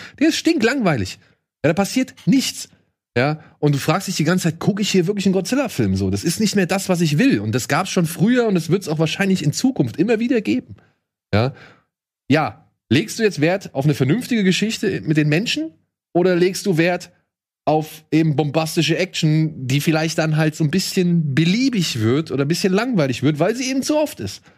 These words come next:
Ja? Weiß ich nicht. Ich glaub, eine Mittellösung hat noch keiner gefunden oder die ideale Lösung hat noch kaum einer gefunden.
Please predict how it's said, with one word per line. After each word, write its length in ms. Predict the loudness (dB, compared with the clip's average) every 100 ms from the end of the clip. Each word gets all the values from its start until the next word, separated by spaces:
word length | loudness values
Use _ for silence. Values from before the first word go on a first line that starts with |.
| _ _ _ -2
Ja? 220 | 0 0 -6 -20 -20 _ _ _ _ _ -4
Weiß 260 | 0 0
ich 100 | -2
nicht. 200 | -2 -4 -2
Ich 160 | -2 0
glaub, 260 | 0 -2 -2
eine 200 | 2 4
Mittellösung 480 | 4 2 2 2 2
hat 80 |
noch 120 | 0 0
keiner 220 | 2 2
gefunden 440 | 0 0 0 2
oder 140 | 0 0
die 160 | 0 2
ideale 280 | 2 2
Lösung 260 | 0 -2 -2
hat 100 | -2
noch 160 | -4 -2
kaum 260 | -2 0
einer 200 | 0 -2
gefunden. 480 | -2 -2 -2 0 0